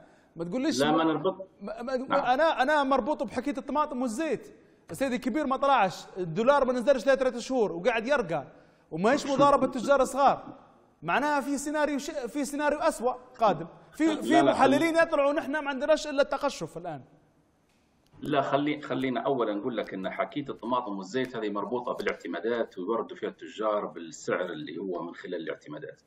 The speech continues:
Speaker 2: اي مبالغه في الاسعار السلع الغذائيه هذه محاوله لاستغلال الظروف، وهذا امر، آه، يجب ان يكون يعني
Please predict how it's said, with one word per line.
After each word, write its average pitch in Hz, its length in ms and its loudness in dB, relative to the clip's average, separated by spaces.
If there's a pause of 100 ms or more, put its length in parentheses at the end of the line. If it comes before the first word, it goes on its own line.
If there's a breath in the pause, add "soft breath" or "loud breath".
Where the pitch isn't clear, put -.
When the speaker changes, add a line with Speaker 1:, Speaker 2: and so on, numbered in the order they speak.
Speaker 2:
اي 165 240 0
مبالغه 113 540 0
في - 100 -12
الاسعار - 540 0 (600 loud breath)
السلع 139 340 0
الغذائيه 131 680 -2
هذه 135 380 -4
محاوله 120 460 0
لاستغلال 107 440 -4
الظروف، 104 440 -4
وهذا 104 280 -2
امر، 101 200 -2
آه، 90 400 -6
يجب 95 340 -6
ان 87 140 -8
يكون 90 480 -10
يعني - 720 -12